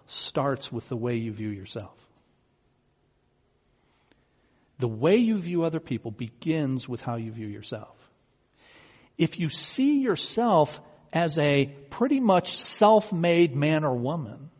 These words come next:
well then, okay. I made it, why can't you? What's your problem? Get off your duff and do something.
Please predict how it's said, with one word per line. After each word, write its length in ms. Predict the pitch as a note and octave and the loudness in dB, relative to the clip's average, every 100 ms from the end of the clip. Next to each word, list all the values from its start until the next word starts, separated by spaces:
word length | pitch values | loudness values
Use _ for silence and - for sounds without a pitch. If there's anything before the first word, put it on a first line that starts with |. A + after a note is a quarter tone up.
| _ _ _ _ - | _ _ _ _ 0
well 160 | F3+ | 2
then, 160 | D3 G#2 | 2 -2
okay. 640 | G2+ - - G4+ - - _ _ _ _ _ _ _ _ _ _ _ _ _ _ _ _ _ - | -6 -8 -8 -8 -10 -16 _ _ _ _ _ _ _ _ _ _ _ _ _ _ _ _ _ -2
I 200 | C#3 C#3 | 0 2
made 280 | D3 D3+ G3 | 2 2 2
it, 120 | G#3+ | 4
why 160 | F3+ | 2
can't 320 | F#3 A3 A3+ A3+ | 2 -2 -2 -2
you? 320 | C#4+ D#4+ - - _ _ _ _ _ _ _ _ _ _ _ _ _ _ _ _ _ _ _ _ _ _ _ _ - | -2 -2 -6 -16 _ _ _ _ _ _ _ _ _ _ _ _ _ _ _ _ _ _ _ _ _ _ _ _ -4
What's 340 | C#3 D#3+ - | 2 2 4
your 160 | C#4 F4+ | 2 2
problem? 540 | - C4 F3 B2 - - _ _ _ _ _ _ _ _ _ _ _ _ _ C#3+ | 6 6 6 2 -8 -16 _ _ _ _ _ _ _ _ _ _ _ _ _ 0
Get 180 | F3 E3 | 4 8
off 220 | E3+ - | 8 8
your 120 | G#3 | 4
duff 300 | F3+ A3 - | 8 8 8
and 140 | A#3+ | 4
do 180 | A#3 D#4 | 4 2
something. 480 | D4+ F4 A3 - G#2+ | 4 4 2 -2 -10